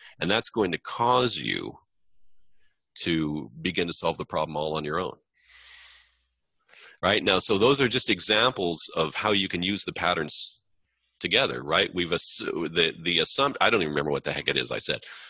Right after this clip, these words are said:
but the assumption was their perspective was gonna shift. They were gonna solve their own problem. And those presuppositions were stacked up in there,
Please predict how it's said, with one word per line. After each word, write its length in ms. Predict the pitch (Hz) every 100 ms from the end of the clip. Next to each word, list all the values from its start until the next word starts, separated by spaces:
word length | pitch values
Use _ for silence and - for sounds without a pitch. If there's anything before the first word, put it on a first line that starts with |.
| - -
but 100 | 101
the 120 | 113
assumption 560 | 95 - 151 185 98 87
was 360 | 71 64 65 - - _
their 120 | - 87
perspective 580 | 92 - 110 113 123
was 120 | 107 101
gonna 200 | 101 95
shift. 500 | - 113 - - - _ _
They 80 | 82
were 100 | 85
gonna 340 | 85 82 73 -
solve 420 | - - 95 87 90
their 180 | 90
own 140 | 87 80
problem. 520 | - 78 80 90 107 _ _ _ - - - - - - - -
And 340 | 80 80 82
those 300 | 101 101 -
presuppositions 760 | - 143 - 127 110 143 101 90
were 120 | 90
stacked 460 | - - 120 120 104
up 140 | 82
in 200 | 104 139
there, 260 | 82 67